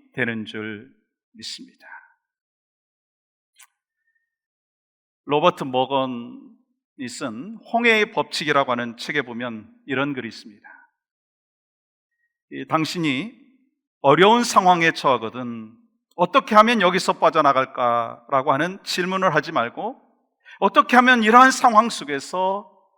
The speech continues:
하나님께 영광을 올려드릴 수 있을까?"라고 하는 질문을 해보도록 노력해보아라.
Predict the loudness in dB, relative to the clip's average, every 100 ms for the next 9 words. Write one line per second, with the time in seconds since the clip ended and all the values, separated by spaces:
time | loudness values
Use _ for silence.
0 | _ _ _ _ 2 4 4 2 0 0
1 | 0 2 4 4 2 -2 -4 -4 -10 -12
2 | -14 -14 -8 -2 -2 -2 -16 -2 0 2
3 | -2 -4 -4 -4 -2 -2 -2 -4 _ _
4 | -2 -2 -4 -4 -4 -6 _ _ _ _
5 | -8 -6 -8 -10 -10 -12